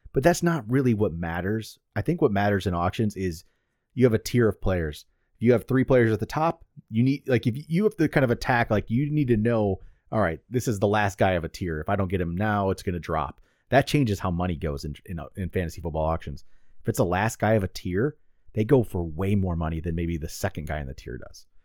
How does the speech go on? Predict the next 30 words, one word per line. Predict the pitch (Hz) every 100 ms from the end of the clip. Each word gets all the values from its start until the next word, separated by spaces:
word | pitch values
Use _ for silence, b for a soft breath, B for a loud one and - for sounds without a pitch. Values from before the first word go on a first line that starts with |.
| -
If | -
there's | 110
three | - 123
guys, | 117 113 120
the | 113
second | - 127 143
guy, | 135 131 - _
first | - 180
and | 135
second | 139 139
guy | 98
probably | - 110
go | 95 101
for | -
a | 85
lot | 85 101
less | 92 87
than | 85
the | 78
third | 80 78
guy | - -
does. | - - - - -
So |
you | 110
gotta | 147 135
be | 117
aware | 87 104 104 87
of |
who's | - 127 113 95
left | 98 101 - -